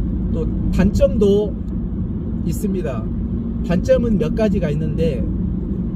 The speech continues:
내가 부지런하지 않고 노력하지 않고 게으르면 수입이 없습니다. 그러니까 기본급이라는 게 없습니다, 우리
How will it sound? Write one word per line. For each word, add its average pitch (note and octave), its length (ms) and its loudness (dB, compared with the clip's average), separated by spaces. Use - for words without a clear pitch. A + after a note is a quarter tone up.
내가 F#3+ 260 4
부지런하지 A#3+ 800 2
않고 E3+ 720 0
노력하지 G#3 580 2
않고 D#3+ 880 0
게으르면 E3+ 960 0
수입이 - 440 -2
없습니다. F3 600 0
그러니까 F3+ 180 2
기본급이라는 F#3+ 1120 2
게 - 120 2
없습니다, G3 600 2
우리 - 340 2